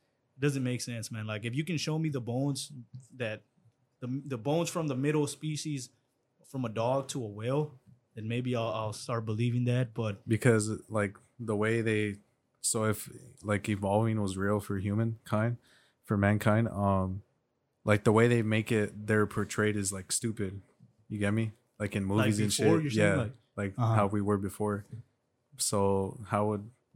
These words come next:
Speaker 2: if we were more advanced back then, why would we, why are they portraying it like that? You get me?
Speaker 1: True.
Speaker 2: So it's, like, questionable, I guess. But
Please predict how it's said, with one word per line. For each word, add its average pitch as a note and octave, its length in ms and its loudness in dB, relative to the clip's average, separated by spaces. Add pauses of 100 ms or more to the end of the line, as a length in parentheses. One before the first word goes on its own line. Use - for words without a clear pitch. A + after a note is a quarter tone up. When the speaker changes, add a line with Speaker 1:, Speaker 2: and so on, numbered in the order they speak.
(120)
Speaker 2:
if - 360 -4
we A2+ 180 6
were A2+ 120 6
more A2 180 6
advanced G#2 400 2
back G2+ 160 -2
then, G2 240 -2
why F#2+ 160 0
would G2 320 -6
we, G2+ 180 -6 (120)
why G#2 180 -2
are A2 60 4
they G#2+ 120 0
portraying G2+ 460 -4
it G2+ 80 0
like F#2+ 180 0
that? G2+ 220 -2 (100)
You G#2 100 -8
get G#2+ 160 0
me? B2 240 0
Speaker 1:
True. C3+ 260 2 (220)
Speaker 2:
So G#2 220 -4
it's, - 160 -6
like, F#2+ 160 -4 (280)
questionable, A2 640 0
I A2 100 2
guess. A#2 420 -2 (500)
But G#2 320 4